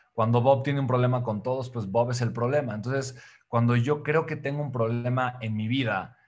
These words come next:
eh, pues realmente no es que tenga un problema, es que yo estoy siendo una persona problemática. Entonces,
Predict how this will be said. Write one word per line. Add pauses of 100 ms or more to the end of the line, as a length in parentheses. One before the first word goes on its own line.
(260)
eh,
pues
realmente
no
es
que
tenga
un
problema,
es
que
yo
estoy
siendo
una
persona
problemática.
Entonces,